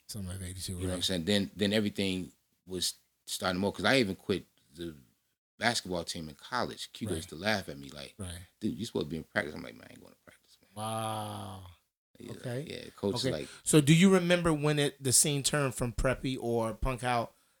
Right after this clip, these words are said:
Speaker 1: to house?
Speaker 2: Yeah.
Speaker 1: And then how did that change the culture?
Speaker 2: Um, you know, like, like, you know, like, like, depending on the high school you went to, right? Uh, like, I, my first high school I went to was,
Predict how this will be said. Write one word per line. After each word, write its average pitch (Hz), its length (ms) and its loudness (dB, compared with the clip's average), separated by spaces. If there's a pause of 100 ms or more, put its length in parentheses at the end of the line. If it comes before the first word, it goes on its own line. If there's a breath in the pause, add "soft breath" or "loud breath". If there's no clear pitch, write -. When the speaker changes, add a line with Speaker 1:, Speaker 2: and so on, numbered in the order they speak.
Speaker 1:
to 123 120 -2
house? 127 440 2
Speaker 2:
Yeah. 156 280 0 (180)
Speaker 1:
And 123 180 2
then 123 320 0 (280 soft breath)
how 151 180 2
did 147 160 2
that 139 160 4
change 123 400 2
the 123 100 -2
culture? 110 480 -2 (2000)
Speaker 2:
Um, 117 420 8 (640)
you 196 100 8
know, 127 160 10
like, 117 320 10 (120)
like, 120 360 8
you 151 100 4
know, 120 140 8
like, 110 300 4 (320)
like, 123 120 4
depending 165 280 6
on 127 60 8
the 113 40 4
high 113 180 8
school 110 220 4
you 104 180 6
went 113 220 4
to, 87 200 2
right? 90 320 4 (200)
Uh, 90 240 4
like, 92 240 2
I, 113 220 4
my 120 100 4
first 120 280 4
high 107 140 6
school 92 300 2
I 90 40 2
went 87 220 -2
to - 140 0
was, 76 280 -4